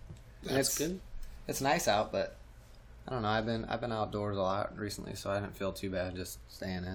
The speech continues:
Speaker 1: and
Speaker 2: Yeah.
Speaker 1: getting shit did.
Speaker 2: It's cool. Yeah, man, uh, two weeks since we did a podcast.
Speaker 1: Yeah, we've been busy. Uh, we had our draft, our
Speaker 2: Yeah, yeah,
Speaker 1: F P L
Speaker 2: yeah. So the
Speaker 1: fantasy.
Speaker 2: reason we did not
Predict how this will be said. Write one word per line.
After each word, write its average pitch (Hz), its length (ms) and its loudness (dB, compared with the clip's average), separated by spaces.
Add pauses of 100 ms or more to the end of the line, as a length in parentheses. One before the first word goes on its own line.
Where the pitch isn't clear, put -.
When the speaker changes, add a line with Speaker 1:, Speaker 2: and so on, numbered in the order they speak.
Speaker 1:
and 90 200 -8
Speaker 2:
Yeah. 104 260 2
Speaker 1:
getting 92 180 -6
shit - 240 -8
did. 98 260 -4 (600)
Speaker 2:
It's - 120 -8
cool. 104 380 -2 (1500)
Yeah, 143 140 4
man, 110 160 8
uh, 104 300 6 (600)
two 127 200 6
weeks 117 240 6
since 113 160 2
we 110 60 -2
did 117 120 6
a 110 40 6
podcast. 113 680 4 (1000)
Speaker 1:
Yeah, 147 120 12
we've 131 100 12
been 123 160 6
busy. 143 300 6 (200)
Uh, 120 320 12
we 117 80 6
had 120 120 10
our 107 300 10 (340)
draft, - 360 6
our 95 240 4 (280)
Speaker 2:
Yeah, 135 280 12
yeah, 127 140 12
Speaker 1:
F 123 40 12
P 120 40 12
L 117 40 12
Speaker 2:
yeah. 107 160 12
So - 60 8
the 123 60 8
Speaker 1:
fantasy. 117 160 8
Speaker 2:
reason 127 260 12
we 110 100 8
did 104 180 8
not 107 280 12